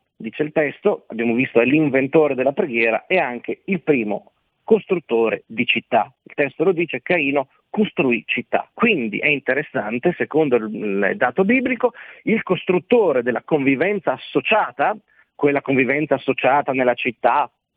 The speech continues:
dove ricordiamoci che il fenomeno delle città nel vicino Oriente è un fenomeno di città-stato che sono strette tra due imperi, quello mesopotamico e quello, e quello egizio. Eh, ebbene, il fenomeno della città,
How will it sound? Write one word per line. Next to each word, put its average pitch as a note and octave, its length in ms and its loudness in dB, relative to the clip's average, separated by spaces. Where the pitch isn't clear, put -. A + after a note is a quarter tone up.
dove B2 440 2
ricordiamoci B2 580 -2
che - 100 -4
il A2 60 -4
fenomeno C3 360 4
delle A#2 160 2
città B2+ 280 0
nel B2+ 140 0
vicino A#2 300 2
Oriente C3 520 0
è - 100 -4
un C#3 120 0
fenomeno C#3+ 480 2
di B2 100 -4
città-stato C#3+ 760 0
che - 200 -8
sono C3+ 300 0
strette D#3 420 2
tra A#2+ 160 2
due B2+ 200 2
imperi, C3 480 0
quello B2 200 2
mesopotamico D3 1000 2
e A2 120 -6
quello, B2+ 600 0
e B2+ 120 -4
quello C#3 320 0
egizio. C#3 680 0
Eh, D#3+ 1000 2
ebbene, E3 440 0
il C#3 120 -6
fenomeno E3 460 2
della E3+ 220 4
città, D3 460 -2